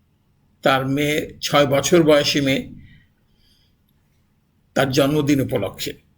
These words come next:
এবং যখন তাদের পরকীয়া প্রেমের বিষয়টি সামনে আসে, মুস্কান এবং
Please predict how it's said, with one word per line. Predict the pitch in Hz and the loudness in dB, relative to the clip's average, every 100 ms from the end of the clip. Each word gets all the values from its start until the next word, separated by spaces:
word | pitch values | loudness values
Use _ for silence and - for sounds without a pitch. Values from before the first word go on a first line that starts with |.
| _ _ _ _ _ _ _ _ _ _ - _ _ _ _ _ _ _ _ | _ _ _ _ _ _ _ _ _ _ -20 _ _ _ _ _ _ _ _
এবং | 180 196 175 165 | -2 0 -2 0
যখন | 156 160 190 180 175 - - _ _ _ _ _ _ _ _ _ _ _ _ _ _ _ | -2 0 -4 -4 -8 -14 -20 _ _ _ _ _ _ _ _ _ _ _ _ _ _ _
তাদের | 143 139 147 - | 0 2 0 0
পরকীয়া | 156 165 170 180 | 4 4 4 2
প্রেমের | 180 170 165 - - - - _ _ _ _ | 2 0 0 -4 -20 -20 -20 _ _ _ _
বিষয়টি | 120 151 175 165 151 | -2 0 0 0 -2
সামনে | 143 147 156 160 | -2 -2 0 0
আসে, | 165 185 190 - - - - | 2 2 0 -4 -18 -14 -6
মুস্কান | 139 - 165 160 | -4 0 2 2
এবং | 151 151 151 - | 2 0 -2 -8